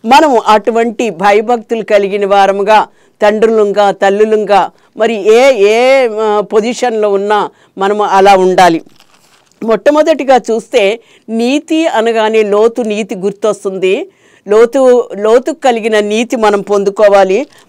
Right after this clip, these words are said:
భక్తి అంటే యోబు కలిగిన భక్తి.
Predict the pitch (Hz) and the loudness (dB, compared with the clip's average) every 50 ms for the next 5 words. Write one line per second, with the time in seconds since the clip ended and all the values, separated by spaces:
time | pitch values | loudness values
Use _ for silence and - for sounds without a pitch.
0 | - - - - 220 208 - _ - 294 311 320 294 247 240 220 247 247 202 196 | -18 -6 -4 -2 -2 -2 -6 _ -6 -2 -2 0 -2 -2 -2 -2 -2 -2 0 -2
1 | 247 294 - _ _ _ _ _ 175 196 220 240 269 311 320 359 294 - 285 262 | -4 -6 -10 _ _ _ _ _ 0 2 4 4 4 4 0 -4 -4 0 2 2
2 | 254 254 214 247 247 247 233 208 170 208 202 202 - - 247 220 170 - | 2 2 0 0 2 2 0 2 2 0 -2 -2 -4 -4 -2 -2 -2 -4